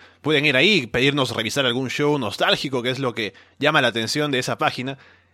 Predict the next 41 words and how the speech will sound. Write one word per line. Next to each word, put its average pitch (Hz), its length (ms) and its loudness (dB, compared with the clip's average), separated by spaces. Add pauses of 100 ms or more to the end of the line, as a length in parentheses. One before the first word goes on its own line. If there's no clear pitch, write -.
Hemos 143 200 0
revisado 143 380 4
ya 139 120 6
WrestleMania 131 380 0
veintitrés, 123 520 2
le 127 60 -2
hemos 123 120 -4
pasado 123 300 0
bien, 220 160 4
así 220 160 0
que 196 80 4
si 202 100 0
les 180 160 0
ocurre, 226 320 2
si - 100 -2
les, 156 140 2
se 147 280 0
les 131 140 0
ocurre 156 300 4
algún 131 200 2
show 147 240 -2 (400)
para 139 160 2
recomendarnos, 147 540 2
vayan 160 260 4
ahí 170 260 2 (440)
y 127 340 -2
coméntenos 139 640 2
qué 131 100 -2
es 123 60 -4
lo 123 120 -4
que, 104 100 -6
que 107 80 -4
deciden 131 420 -4
que 104 260 -6 (280)
veamos 156 460 2
para 110 200 -2
comentarlo 120 420 -2
aquí 120 120 -2
en 123 60 -4
el 113 100 -6
programa. 180 380 -4